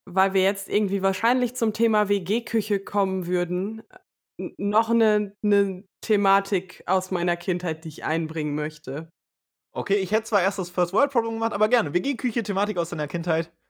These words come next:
Speaker 1: Ja.
Speaker 2: Go for it.
Speaker 1: Ich hab dir ja von meiner Spielküche erzählt, nicht?
Speaker 2: Ja.
Speaker 1: Die hatte Plastiktöpfe.
Speaker 2: Mhm.
Speaker 1: Und kennst du diese, diese Bauklotz-Spiele, wo du quasi 'ne Schüssel oder 'ne Box hast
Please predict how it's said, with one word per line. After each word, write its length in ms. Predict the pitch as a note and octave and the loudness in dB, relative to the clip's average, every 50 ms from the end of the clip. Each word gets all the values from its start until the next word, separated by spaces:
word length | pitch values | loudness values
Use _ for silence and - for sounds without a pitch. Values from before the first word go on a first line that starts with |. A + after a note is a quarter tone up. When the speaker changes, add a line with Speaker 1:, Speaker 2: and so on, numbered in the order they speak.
| _ _ _ G#3+ | _ _ _ -2
Speaker 1:
Ja. 80 | G3 F3 - | 2 4 2
Speaker 2:
Go 60 | A2 | 2
for 180 | - - G#2 G2 | 2 0 0 0
it. 180 | F2+ - - - - _ - | 0 -2 -4 -10 -20 _ -4
Speaker 1:
Ich 60 | - | -2
hab 140 | B3 B3 B3 | -2 -2 0
dir 100 | - B3+ | 2 2
ja 120 | B3+ A#3+ | 2 2
von 200 | B3 B3 B3+ A#3+ A#3+ | 2 0 -2 0 0
meiner 280 | A#3 A3+ A3+ A3+ A#3+ | 2 0 0 0 -2
Spielküche 760 | A#3 - - - A#3 A3+ A3+ A3 - - G3 - - F#3+ E3+ C3 | -2 -4 -4 -2 -2 0 -2 -2 -2 -2 -2 -2 -2 -4 -2 -2
erzählt, 600 | D3+ D#3+ D#3+ - - D#3+ D#3 D3+ D3+ D#3 D#3 - | -4 -6 -8 -10 -8 -6 -4 -4 -4 -6 -4 -2
nicht? 380 | G#3+ C4 D#4 - - - - _ _ _ _ _ _ _ _ _ _ | -2 -2 -4 -6 -12 -20 -20 _ _ _ _ _ _ _ _ _ _
Speaker 2:
Ja. 720 | - G#2+ F#2 E2+ E2 E2 E2 - F2+ G2+ A2+ D3+ G3 A#3 - _ _ _ _ _ _ _ _ _ _ _ _ _ _ _ _ _ _ _ _ _ _ _ _ _ _ _ _ _ _ _ - | -10 -8 -6 -6 -6 -6 -6 -6 -4 -4 -4 -4 -6 -6 -10 _ _ _ _ _ _ _ _ _ _ _ _ _ _ _ _ _ _ _ _ _ _ _ _ _ _ _ _ _ _ _ -18
Speaker 1:
Die 240 | E3+ F#3 G#3 B3 B3 A3+ | -10 -4 -2 0 2 2
hatte 200 | A#3+ A#3+ C#4+ C4+ | 2 2 0 -2
Plastiktöpfe. 1120 | - B3+ A3 G3 F#3+ - - F3 F3 - - - E3+ E3 E3+ - - D#3 D3 D#3 D#3 - _ _ _ _ _ _ _ _ _ _ _ _ _ _ | 2 2 2 2 0 -2 -6 -6 -6 -6 -8 -6 -6 -6 -8 -12 -12 -10 -10 -10 -12 -14 _ _ _ _ _ _ _ _ _ _ _ _ _ _
Speaker 2:
Mhm. 320 | G2+ A2+ A2+ B2+ D3 A3+ C#4 _ _ _ _ _ _ _ _ _ - | -12 -10 -8 -8 -8 -8 -10 _ _ _ _ _ _ _ _ _ 0
Speaker 1:
Und 460 | G#3+ G#3+ G#3+ G#3+ A3 A3+ A3 - _ | 2 4 4 4 2 0 -2 -6 _
kennst 300 | - A#3 A3+ A#3 - - | -2 -2 -2 -2 -2 -4
du 60 | C4+ | -4
diese, 880 | G#3+ A#3+ A#3 G#3+ A3+ A3+ A3+ A3 A3 G#3+ G#3+ G#3 G#3 G#3 G3+ G3 F#3 F3+ _ _ _ _ _ _ _ _ _ _ _ _ _ | -2 -2 -2 0 0 0 0 2 0 0 0 -2 -2 -4 -8 -12 -14 -18 _ _ _ _ _ _ _ _ _ _ _ _ _
diese 180 | - F#3+ F3+ G3+ | -10 -6 -6 -6
Bauklotz-Spiele, 2000 | - - G3 G#3+ A#3+ C#4 C#4 - - _ _ _ _ _ _ _ - - B3 A#3+ A#3+ B3+ B3+ B3+ - - - - - - _ _ - - - B3 B3 A#3+ B3 G#3+ | -2 2 4 4 4 4 2 -2 -10 _ _ _ _ _ _ _ -8 -4 0 2 2 0 0 -4 -12 -16 -16 -16 -18 -20 _ _ -20 -6 -2 0 2 2 2 2
wo 100 | A3 G#3+ | 2 0
du 120 | G#3 G3+ | 0 -2
quasi 380 | G#3 - - G#3 G3+ F#3+ F#3+ G3 | -6 -4 -4 -2 -2 -2 -2 -2
'ne 120 | F#3+ F#3 | -2 -4
Schüssel 460 | F3+ - C4+ C#4+ C4+ - D4+ C#4 C#4 | -4 -4 -4 -4 -2 -2 -2 -2 -2
oder 220 | - - G3 G3 F#3 | -2 -2 -4 -2 -2
'ne 120 | F#3 F3+ | -4 -4
Box 420 | E3+ E3 E3+ G3+ B3+ B3+ - - - | -6 -2 0 0 0 -2 -6 -4 0
hast 400 | B3+ B3 B3+ B3+ - - - | 0 0 0 -2 -10 -16 -20